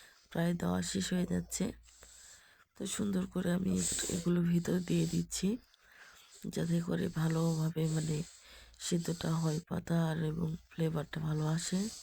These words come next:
এই জন্যই ধনের পাতাটা দেওয়া। তো এই যে এখন টমেটো দিয়ে দিব, মানে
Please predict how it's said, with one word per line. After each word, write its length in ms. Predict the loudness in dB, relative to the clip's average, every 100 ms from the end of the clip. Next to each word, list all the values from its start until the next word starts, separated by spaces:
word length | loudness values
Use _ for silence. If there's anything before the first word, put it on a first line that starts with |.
| -18 -20 -20 -20 _
এই 100 | -4
জন্যই 340 | 0 2 4 4
ধনের 320 | 2 0 -2
পাতাটা 380 | -6 -6 -4 -4
দেওয়া। 240 | -2 -2 -2 -2 -4 -4 -2 0 0 -2 -6 -16 -20 -20 -20 -20 -20 -20 _ -20 -20 -20 -20 _ -20 -20 -20 _ _ _ _ _ 2
তো 60 | 6 6
এই 140 | 6 4
যে 140 | 6 6 6 0 -6 -10 -16 _ -20 -20 -10 -2
এখন 300 | 0 2 4 2 2
টমেটো 340 | 2 2 2 2
দিয়ে 220 | 4 2 2
দিব, 140 | 2 2 2 0 -8 _ _ _ -20 -18 -20 -20 -20 _ _
মানে 180 | 0 2